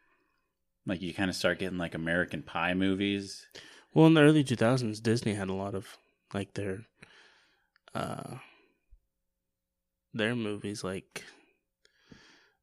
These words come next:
Speaker 2: uh, I'm trying to think of one. I can't remember now.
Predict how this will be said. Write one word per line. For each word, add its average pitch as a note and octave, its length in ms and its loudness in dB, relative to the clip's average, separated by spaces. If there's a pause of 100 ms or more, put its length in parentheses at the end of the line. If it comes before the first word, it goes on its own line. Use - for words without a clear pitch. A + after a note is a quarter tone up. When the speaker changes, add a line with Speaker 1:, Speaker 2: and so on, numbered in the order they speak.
(180)
Speaker 2:
uh, F2 640 -10 (2250)
I'm - 80 -10
trying A#2+ 220 -10
to B2 40 -12
think B2+ 240 -12
of - 80 -20
one. A2+ 160 -14 (160)
I A2 140 -6
can't G#2+ 300 -6
remember A2+ 260 -2
now. G#3+ 260 -2